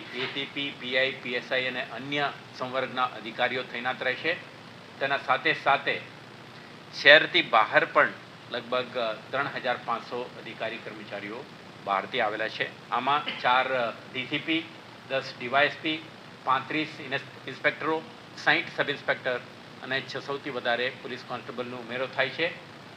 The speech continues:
સાથે સાથે આપણા એસ આર પીના છ કંપનીઓ, રેપિડ એક્શન ફોર્સના એક કંપની અને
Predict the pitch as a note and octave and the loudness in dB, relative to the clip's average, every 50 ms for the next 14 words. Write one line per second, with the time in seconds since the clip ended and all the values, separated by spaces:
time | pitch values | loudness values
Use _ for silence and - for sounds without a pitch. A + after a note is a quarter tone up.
0 | - - - C3+ C3+ C#3 - E3+ D#3+ - - C3+ B2+ B2 - - B2+ B2+ B2+ C3 | -10 -2 2 2 2 4 2 0 0 2 2 2 2 0 0 -4 -4 -4 -4 -4
1 | - - - - - - - - - - - - - - - - - - - - | -8 -12 -14 -14 -16 -16 -18 -18 -18 -18 -18 -18 -18 -18 -18 -18 -18 -18 -16 -16
2 | - - - - - - - - - - C3+ B2 A#2+ A#2 A2+ A2+ - - - - | -16 -16 -16 -16 -16 -16 -14 -14 -12 -10 -6 -4 -4 -4 -4 -6 -10 -14 -16 -16
3 | - - - - - - - - - - - - - - - - - - - - | -16 -16 -16 -16 -16 -16 -18 -18 -18 -18 -18 -18 -18 -18 -18 -18 -18 -18 -14 -8
4 | - C3+ B2 - - D3 C#3+ C#3+ - D3 C3 C3 B2 - - C#3 C3 A#2+ - C3 | -6 -6 -4 2 4 4 4 4 2 -2 -4 -4 -4 -4 -2 -2 -2 -2 -4 -6
5 | A#2+ A2+ - B2 C3+ C#3 C#3+ D3+ - - - - - - - - - - - - | -10 -10 -8 -8 -6 -6 -6 -8 -10 -14 -16 -18 -18 -18 -18 -18 -18 -18 -18 -18
6 | - - - - - - - - - - - - - - - C3+ B2+ - - C3+ | -18 -18 -18 -18 -18 -18 -18 -18 -18 -18 -18 -18 -16 -2 2 4 4 4 4 4
7 | C3+ C3 B2+ - - C3+ A#2+ - B2+ B2+ A#2 - - B2+ A#2+ A#2 - - A#2+ A2+ | 4 4 4 2 -4 -6 -4 -6 -6 -6 -6 -6 -4 -4 -4 -4 -4 -6 -8 -6
8 | - C3+ C3 C#3+ D3+ - - - - - - - - - - - - - - - | -6 -6 -6 -6 -8 -10 -14 -18 -18 -18 -18 -18 -16 -18 -18 -18 -18 -18 -16 -14
9 | - - - - A2+ A#2+ B2+ C3 | -14 -12 -12 -8 -6 -2 -2 -2